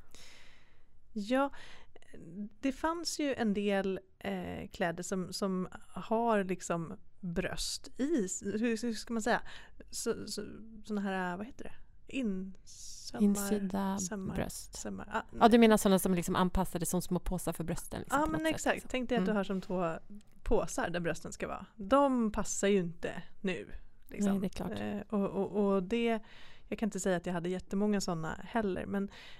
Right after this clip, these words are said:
Speaker 1: eh, kläder i, eh, material som inte är stretchigt, eh, med mycket utrymme för brösten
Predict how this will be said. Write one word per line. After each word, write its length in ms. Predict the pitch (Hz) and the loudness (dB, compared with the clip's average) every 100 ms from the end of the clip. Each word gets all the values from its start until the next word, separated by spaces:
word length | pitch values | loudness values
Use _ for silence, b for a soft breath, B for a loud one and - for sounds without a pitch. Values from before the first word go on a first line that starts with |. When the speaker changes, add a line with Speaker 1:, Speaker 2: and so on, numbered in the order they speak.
| B - | B 0
Speaker 1:
eh, 300 | 190 185 - - - | 2 2 -2 -8 -10
kläder 680 | - 240 247 233 233 220 208 - | 0 2 2 2 4 4 0 0
i, 380 | 196 185 180 180 175 | 0 2 0 -2 -4
eh, 340 | 185 185 190 190 - - - - | -6 -8 -10 -12 -14 -16 -16 -16
material 580 | - 196 185 196 180 175 | -6 -2 0 2 2 2
som 160 | 180 185 | 0 0
inte 200 | 175 175 | 0 -4
är 40 | |
stretchigt, 760 | 165 - 180 - - 214 - - | -4 -4 -4 -4 -2 -4 -4 -10
eh, 220 | 220 196 180 | -4 -2 0
med 320 | 190 185 185 | 0 0 2
mycket 380 | 190 190 - 180 | 0 0 -2 0
utrymme 600 | 175 170 185 185 175 170 | 0 -2 0 2 0 -2
för 340 | - 175 180 | -4 -4 -4
brösten 680 | 180 226 - - - - | -2 -2 -2 -4 -6 -6